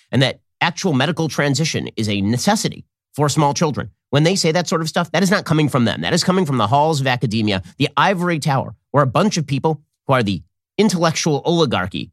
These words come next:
decide what the rest of us should think. And this has been the role of academia for a very long time. Academia, when it first began, was supposed to be the place where all the smartest people gathered and they thought about the world, and then they came up with rubrics and heuristics that we could use in order to understand the world. And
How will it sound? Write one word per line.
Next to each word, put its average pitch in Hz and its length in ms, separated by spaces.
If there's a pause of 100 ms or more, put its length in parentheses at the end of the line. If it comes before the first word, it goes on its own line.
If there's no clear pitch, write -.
(140)
decide 139 480
what 131 180
the 123 80
rest 113 260
of 120 80
us 101 240
should 98 280
think. - 240 (480)
And 180 120
this 262 80
has 240 80
been 190 180
the 147 100
role 139 360
of 107 140
academia 123 420
for 131 120
a 123 40
very 139 160
long 156 180
time. 175 200
Academia, 160 600
when 90 120
it - 100
first 117 180
began, 104 460 (180)
was 151 120
supposed 247 300
to 151 60
be 123 80
the 92 80
place 78 240
where 107 120
all 214 180
the 208 120
smartest 151 320
people 92 200
gathered 101 420 (160)
and 104 100
they 90 60
thought 151 260
about 131 200
the 107 60
world, 90 340 (160)
and 160 80
then 190 80
they 208 100
came 180 220
up 208 100
with 117 140
rubrics 156 540 (240)
and 131 120
heuristics 220 500
that 123 100
we 160 100
could 156 180
use 147 420
in 120 80
order 127 120
to 147 140
understand 185 560
the 104 60
world. 67 320 (420)
And 165 220